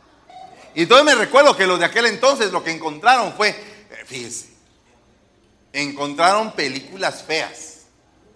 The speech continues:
Películas y revistas bien feas. Encontraron fotografías del recuerdo.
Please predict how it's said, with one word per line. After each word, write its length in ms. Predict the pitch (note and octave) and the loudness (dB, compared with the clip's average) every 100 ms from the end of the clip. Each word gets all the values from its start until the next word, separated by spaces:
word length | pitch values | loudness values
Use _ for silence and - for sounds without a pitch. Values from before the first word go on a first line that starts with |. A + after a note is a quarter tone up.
| _ _ _ _ _ _ _ _ _ _ _ _ | _ _ _ _ _ _ _ _ _ _ _ _
Películas 800 | C3+ A#2+ D3 F#3 B3 F#3 - - | -12 -6 -6 -6 -4 -4 -6 -14
y 80 | D3+ | -12
revistas 520 | C3 B2 D3+ - D3+ | -10 -8 -10 -8 -8
bien 220 | B2+ C#3 C3+ | -8 -12 -10
feas. 300 | F3 C3 D#2+ - _ _ _ _ _ _ _ _ _ _ _ _ _ _ _ _ _ _ _ - | -8 -8 -10 -20 _ _ _ _ _ _ _ _ _ _ _ _ _ _ _ _ _ _ _ -14
Encontraron 1040 | C#3 D3+ C#3+ D3 C#3+ F3 G#3+ C#4 - - - | -10 -10 -8 -8 -4 4 6 6 0 -6 -10
fotografías 840 | F3 E3+ D3+ C3+ - A3 A3 F3 | -8 -4 -2 -2 -4 -2 -2 0
del 160 | D#3 C3+ | -4 -6
recuerdo. 720 | C3 - F#3+ E3+ A#2+ - | -8 -6 0 0 -2 -12